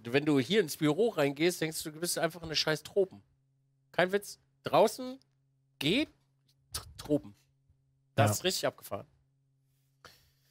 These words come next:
Speaker 1: Das ist richtig abgefahren, ja. Aber diese ganzen Klimageräte, mich ärgert das halt immer, weil ich früher, also ist wirklich so, da kannst du den Ventilator hinstellen, weil der verbraucht weniger Strom und erzeugt mehr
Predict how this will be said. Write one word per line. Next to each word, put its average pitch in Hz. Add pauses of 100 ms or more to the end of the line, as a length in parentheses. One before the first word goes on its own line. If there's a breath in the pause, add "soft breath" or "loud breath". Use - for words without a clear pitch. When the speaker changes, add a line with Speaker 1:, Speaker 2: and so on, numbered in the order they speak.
(600 soft breath)
Speaker 1:
Das 175
ist -
richtig 269
abgefahren, 120
ja. 104 (160)
Aber 147
diese 165
ganzen 196
Klimageräte, 196
mich 160
ärgert 196
das 160
halt 147
immer, 147
weil 147
ich -
früher, 175
also 143
ist 143
wirklich 262
so, 226
da 139
kannst 196
du 196
den 170
Ventilator 170
hinstellen, 165
weil 147
der 143
verbraucht 143
weniger 151
Strom 160
und 135
erzeugt 135 (320)
mehr 110